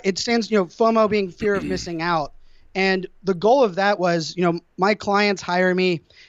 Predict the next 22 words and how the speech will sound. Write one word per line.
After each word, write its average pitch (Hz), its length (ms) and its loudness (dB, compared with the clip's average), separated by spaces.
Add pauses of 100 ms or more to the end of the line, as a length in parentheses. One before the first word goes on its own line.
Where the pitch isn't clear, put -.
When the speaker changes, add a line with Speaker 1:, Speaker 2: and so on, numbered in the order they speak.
(120)
Speaker 1:
and 180 240 2
I 185 80 0
get 208 180 0
to, 190 280 0
you 175 80 -6
know, 185 80 -2
get 208 120 0
on 202 160 0
phone 190 280 -4
calls, 170 460 0
and 175 200 -4
I'm 214 160 0
the, 220 220 4
I 196 80 0
get 233 100 -4
the 220 80 0
luckiest 196 480 -4
job 185 320 0
in 175 80 -6
the 170 80 -6
sense 180 320 -8
where 165 320 -2